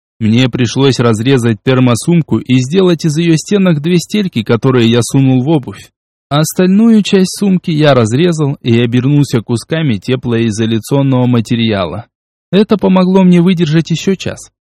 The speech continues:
Потом меня стало клонить в сон. Завывающий за окном ветер как будто специально убаюкивал меня. Наверное, я приглянулся снежной королеве, выбравшей меня своей новогодней жертвой.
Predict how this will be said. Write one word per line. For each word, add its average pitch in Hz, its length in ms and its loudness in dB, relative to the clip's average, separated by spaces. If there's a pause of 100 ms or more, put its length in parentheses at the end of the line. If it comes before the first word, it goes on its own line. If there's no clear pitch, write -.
(240)
Потом 175 380 0
меня 107 220 0
стало 135 340 -2
клонить 110 380 0
в - 120 -12
сон. 107 280 -2 (480)
Завывающий 156 800 2
за 151 160 0
окном 160 280 -2
ветер 156 360 -4
как 104 180 -6
будто 156 240 -4
специально 175 580 -2
убаюкивал 160 640 -2
меня. 101 400 -4 (380)
Наверное, 180 920 4
я 214 280 2
приглянулся 202 720 0
снежной 160 500 2
королеве, 170 640 -2 (260)
выбравшей 185 600 2
меня 196 260 0
своей 143 420 0
новогодней 113 640 2
жертвой. 104 600 -4